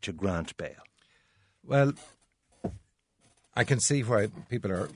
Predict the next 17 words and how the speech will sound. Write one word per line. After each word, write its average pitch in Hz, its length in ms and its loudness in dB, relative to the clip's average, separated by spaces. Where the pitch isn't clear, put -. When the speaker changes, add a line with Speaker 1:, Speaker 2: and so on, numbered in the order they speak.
Speaker 2:
so 101 240 0
angry 101 320 2
about 78 280 -4
that, 80 240 -4
and 95 180 -8
particularly 95 680 -2
where 87 280 -2
they 90 220 -6
hear 87 300 -4
that, 78 220 -6
for, 85 420 -8
for - 160 -6
instance, 98 480 -4
uh, 80 220 -8
somebody 92 460 -2
who's 82 440 -6
awaiting, 90 540 -2